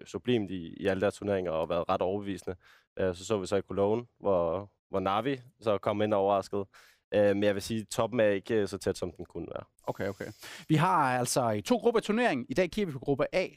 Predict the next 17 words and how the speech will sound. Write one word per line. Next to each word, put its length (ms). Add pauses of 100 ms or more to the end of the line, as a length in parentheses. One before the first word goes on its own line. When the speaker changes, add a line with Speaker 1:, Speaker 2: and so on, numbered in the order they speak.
(120)
Speaker 2:
Den, 220
øh, 60
kommer 260
her. 220 (160)
Astralis, 640 (260)
Cloud 260
Nine, 320 (260)
Liquid 420 (300)
og 280 (120)
Made 240
in 100
Brazil. 720
Og, 260
øh, 100
jeg 80
har 80
også 140